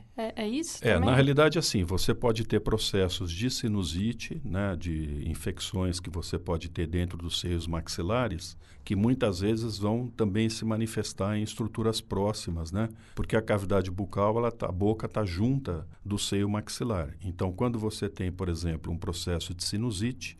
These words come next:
Speaker 2: você pode ter uma sensibilidade que se prolonga, né? E a pessoa achar que tá com uma dor na boca, mas que na realidade é causada pela infecção no seio maxilar.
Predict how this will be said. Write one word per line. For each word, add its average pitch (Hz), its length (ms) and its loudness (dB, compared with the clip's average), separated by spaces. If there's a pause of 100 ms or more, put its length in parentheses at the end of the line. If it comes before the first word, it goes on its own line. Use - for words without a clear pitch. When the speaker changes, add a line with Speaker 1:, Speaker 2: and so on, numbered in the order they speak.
(120)
Speaker 2:
você 107 260 0
pode 104 400 0
ter 104 180 -2
uma 101 220 0
sensibilidade 95 1000 0
que 85 380 -4 (180)
se - 240 0
prolonga, 101 640 2
né? 95 220 0
E 90 60 0
a 90 60 0
pessoa 101 360 0
achar 92 320 0
que 95 100 -6
tá 90 180 -4
com 85 120 -6
uma 92 160 -2
dor 87 280 0
na 104 120 0
boca, 123 440 0
mas 123 220 -4
que 117 100 -6
na 117 100 0
realidade 110 520 0
é 113 60 -4
causada 107 680 -2 (220)
pela 104 180 2
infecção 101 500 -2
no 101 120 -2
seio 98 260 -2
maxilar. 101 560 -2